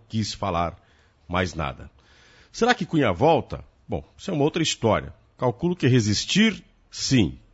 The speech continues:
Pelo menos tentar segurar o seu mandato. Do outro lado, o presidente Michel Temer está preocupado com a saída de Cunha, não com ele, Eduardo Cunha, mas quem será o seu sucessor.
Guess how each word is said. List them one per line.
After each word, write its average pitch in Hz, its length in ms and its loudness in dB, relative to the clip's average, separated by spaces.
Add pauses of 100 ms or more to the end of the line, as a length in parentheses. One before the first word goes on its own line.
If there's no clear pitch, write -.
(100)
Pelo 139 200 6
menos 131 480 -2 (460)
tentar 113 340 0
segurar 107 400 0
o 104 60 0
seu 107 160 -2
mandato. 92 600 -4 (680)
Do 175 140 0
outro 180 300 4
lado, 131 260 4
o 127 60 0
presidente 95 520 0
Michel 87 360 -2
Temer 113 340 -2
está 98 220 -4
preocupado 135 760 0
com 127 140 -4
a 120 40 -2
saída 123 320 0
de 104 140 -2
Cunha, 151 540 0 (280)
não 254 220 0
com 220 300 0 (100)
ele, 135 480 6 (240)
Eduardo 104 420 2
Cunha, 98 480 -2 (380)
mas 131 500 2
quem 240 240 0
será 123 460 2
o 131 160 -2
seu 131 420 0
sucessor. 107 840 -4